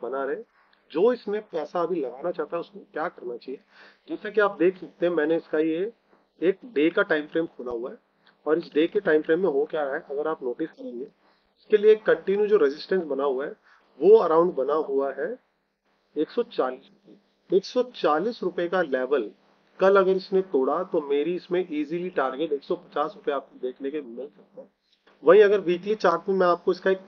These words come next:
तगड़ा support दिखाऊं तो आप देख सकते हैं कि बीस दिन की moving average को ये काफी अच्छी तरीके से फॉलो कर रहा है। ट्वेंटी डे moving average का मतलब है इसका जो support बन रहा है वो एक सौ अट्ठाईस रुपए बन रहा है,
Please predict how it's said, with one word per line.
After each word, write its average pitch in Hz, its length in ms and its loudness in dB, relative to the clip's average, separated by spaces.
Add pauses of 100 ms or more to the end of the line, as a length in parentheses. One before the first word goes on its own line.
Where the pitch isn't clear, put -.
तगड़ा 151 240 -4
support 156 340 -2
दिखाऊं 131 280 -6
तो - 100 -6
आप - 220 0
देख 160 180 -2
सकते - 280 -6
हैं 185 120 -2 (560)
कि 220 120 -4 (120)
बीस 180 220 -4
दिन 185 160 -2
की 196 120 -6
moving 170 280 2
average 156 280 -2
को 196 100 2
ये 214 60 4
काफी 170 340 -2
अच्छी 175 240 -6
तरीके 160 280 -4
से 180 100 -6
फॉलो 139 300 -2
कर 123 140 -6
रहा 131 120 -8
है। 202 60 -16 (520)
ट्वेंटी 170 280 4
डे 196 100 4
moving 185 280 0
average 175 280 0
का 190 100 -2
मतलब 170 340 -4
है 196 60 0
इसका 175 220 -4
जो 185 80 -2
support 185 360 -2
बन 156 120 -2
रहा 139 160 -8
है 170 60 -6
वो 175 100 0
एक 156 100 -4
सौ - 120 -6
अट्ठाईस 151 480 -6
रुपए 165 160 -6
बन 131 160 -4
रहा 127 160 -6
है, - 80 -20